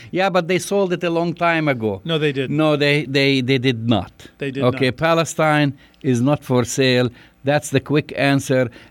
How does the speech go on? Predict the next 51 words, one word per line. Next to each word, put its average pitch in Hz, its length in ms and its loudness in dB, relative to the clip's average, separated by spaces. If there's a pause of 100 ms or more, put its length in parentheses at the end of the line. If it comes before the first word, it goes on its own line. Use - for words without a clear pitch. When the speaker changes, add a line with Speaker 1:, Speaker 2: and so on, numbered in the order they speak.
Speaker 1:
And 123 180 2
if 117 180 -2
anyone 151 440 2
has 123 300 0
some 123 300 0
cojones, 120 920 -2
can, 120 140 -6
I 113 100 -6
can 117 160 -8
say 120 200 -6
cojones. 120 420 -2
Speaker 2:
I 156 60 4
don't 180 140 2
think 196 200 -4
you 190 40 -4
could 190 160 -4
say 196 220 0
that 170 220 0
on 135 140 -4
Speaker 1:
No, 123 260 0
Speaker 2:
K 143 100 -4
P - 60 -2
O - 0 -
O. 127 80 0
Speaker 1:
okay. 123 260 0 (300)
If 143 240 0
they 160 220 2
have, 170 260 0 (320)
<laughs> - 360 -10
eh, 151 280 -2
they 185 500 2 (140)
will 156 260 0
send 202 380 0
a 170 120 2
message, 151 720 0 (320)
a 143 60 0
quick 196 340 -2
message 156 680 0 (180)
Speaker 2:
To 165 120 -6
Jared 160 260 0
Speaker 1:
to 160 100 2
Speaker 2:
Kushner. 151 120 -4
Speaker 1:
Trump 185 420 0
and 147 240 0
Kushner 156 520 0
and 139 140 0
company 151 600 0
and 139 120 0
Friedman, 143 600 0
et 127 120 -6
cetera. 135 440 0